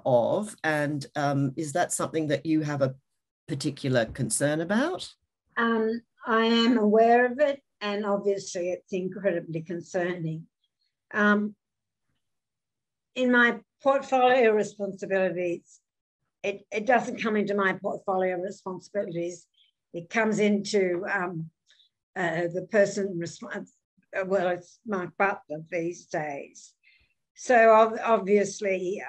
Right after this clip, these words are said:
Speaker 2: um, i-, it has to do with the employment practices of aged care facilities. Some of them are public and some of them are private.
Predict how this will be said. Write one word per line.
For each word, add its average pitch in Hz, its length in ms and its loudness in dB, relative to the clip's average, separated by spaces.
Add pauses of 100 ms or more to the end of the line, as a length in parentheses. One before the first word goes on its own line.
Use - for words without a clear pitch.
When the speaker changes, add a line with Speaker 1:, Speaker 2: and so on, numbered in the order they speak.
Speaker 2:
um, 175 280 -4 (1300)
i-, - 40 -10
it 196 400 -4
has 214 380 2
to 202 120 -4
do 196 260 4
with 170 200 -6 (580)
the 196 160 2
employment 208 800 0
practices 165 880 -10 (480)
of 190 320 0 (380)
aged 185 460 -4
care 175 340 0
facilities. 170 880 -8 (300)
Some 226 320 0
of 208 100 0
them 202 420 -2
are - 140 -18
public 220 400 -6 (500)
and 170 140 -8
some 196 240 -2
of 190 120 -2
them 180 140 -6
are 170 160 -8
private. 165 480 -4